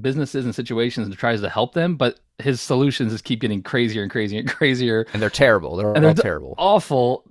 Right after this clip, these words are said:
Speaker 1: And they kind of, a lot of them kind of make the people who do it, I guess, make look kind of stupid for falling for his tricks. So I
Speaker 2: Sure.
Speaker 1: do, I do get it.
Speaker 2: Yeah.
Speaker 1: Um,
Speaker 2: I'm, I'm,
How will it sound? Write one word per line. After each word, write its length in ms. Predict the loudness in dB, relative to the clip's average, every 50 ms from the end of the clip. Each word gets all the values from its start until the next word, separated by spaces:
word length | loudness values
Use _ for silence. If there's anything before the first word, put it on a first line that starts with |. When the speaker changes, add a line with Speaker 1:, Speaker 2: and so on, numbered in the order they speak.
| _ _ -4
Speaker 1:
And 320 | -2 0 0 0 0 0
they 140 | 0 0 0
kind 180 | 0 0 0 0
of, 140 | 0 0 -2
a 80 | -2 0
lot 160 | 0 2 2
of 40 | 2
them 100 | 0 0
kind 140 | 0 0 0
of 40 |
make 340 | 0 2 2 0 0 -2 -4
the 100 | -8 -8
people 320 | -6 -6 -6 -4 -2 -2 -2
who 100 | -2 -2
do 220 | -2 0 0 0
it, 180 | 0 -2 -2 _ -6
I 80 | -6
guess, 440 | -2 0 2 2 2 0 -2 -4 -6
make 240 | -6 -4 -4 -4 -6 -10
look 260 | -8 -8 -8 -8 -6
kind 160 | -6 -6 -6 -6
of 120 | -8 -10 -14 _ _ _ _ _
stupid 380 | -16 -6 -4 -4 -4 -4 -4 -8
for 100 | -8 -6
falling 280 | -4 -4 -2 -2 -4 -6
for 160 | -8 -8 -10
his 140 | -10 -10 -12
tricks. 460 | -8 -6 -6 -6 -8 -10 -14 -20 _ _ _ _ -20 _ _ -4 0
So 80 | 0
I 20 | 2
Speaker 2:
Sure. 100 | 2 2 2 0
Speaker 1:
do, 20 | 0 0
I 80 | -2 0
do 160 | 0 0 0
get 220 | 0 0 -2 -2
it. 240 | -2 -4 -6 -10 _ _ _ _ _ _ _ _ _ -20 -20 -12 -6
Speaker 2:
Yeah. 120 | -4 -2 -2
Speaker 1:
Um, 320 | -2 -2 -4 -6 -10 -14 -18 _ _ _ _ _ _ _
Speaker 2:
I'm, 240 | -2 -2 0 -2 -2 0
I'm, 360 | 2 2 2 2 -2 -6 -10